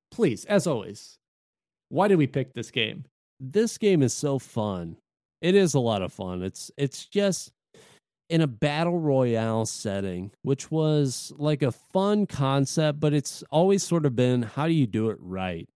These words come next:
Speaker 2: I think that pub G did it right. And I feel like it was a good stepping stone.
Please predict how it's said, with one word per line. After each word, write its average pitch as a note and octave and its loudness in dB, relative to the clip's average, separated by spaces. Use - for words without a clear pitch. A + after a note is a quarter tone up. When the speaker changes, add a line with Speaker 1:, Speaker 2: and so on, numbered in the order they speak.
Speaker 2:
I A2+ 0
think C#3 0
that A#2+ 0
pub C3 0
G A2+ 2
did A#2 0
it G2+ -4
right. F2+ -8
And G#2 0
I A#2 0
feel E3+ 0
like F3 0
it D3 4
was C3+ 4
a A2+ 0
good A#2 4
stepping A2+ -2
stone. F2+ -12